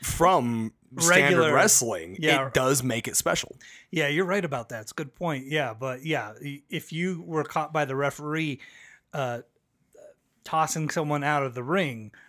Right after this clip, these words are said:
Speaker 2: it was an immediate disqualification.
Speaker 1: Yes, sir.
Speaker 2: You know, there was a lot of rules like this. And then meanwhile, over in Europe, they had a completely different set of rules.
Speaker 1: And the rules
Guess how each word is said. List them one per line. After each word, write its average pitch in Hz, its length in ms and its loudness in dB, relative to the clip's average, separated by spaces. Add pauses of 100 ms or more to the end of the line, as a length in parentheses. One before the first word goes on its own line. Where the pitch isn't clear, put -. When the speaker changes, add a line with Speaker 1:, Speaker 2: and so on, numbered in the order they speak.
(140)
Speaker 2:
it 170 80 -2
was 156 160 0
an 151 80 0
immediate 175 480 2
disqualification. 156 1000 -2
Speaker 1:
Yes, 135 160 2
sir. 202 220 -2 (280)
Speaker 2:
You 143 120 -4
know, 113 280 -6
there 160 360 0
was 170 80 0
a 170 60 4
lot 185 220 4
of 165 60 2
rules 202 260 2
like 135 220 -2
this. 123 280 -10
And 170 120 2
then 151 180 0
meanwhile, 165 760 0 (800)
over 180 340 2
in 143 140 -2
Europe, 175 400 0 (400)
they 214 140 6
had 247 220 6
a 202 40 2
completely 180 600 0
different 160 560 -2
set 139 180 -4
of 117 160 -8
rules. 117 520 -12 (160)
Speaker 1:
And 135 440 2
the 139 180 2
rules 131 760 2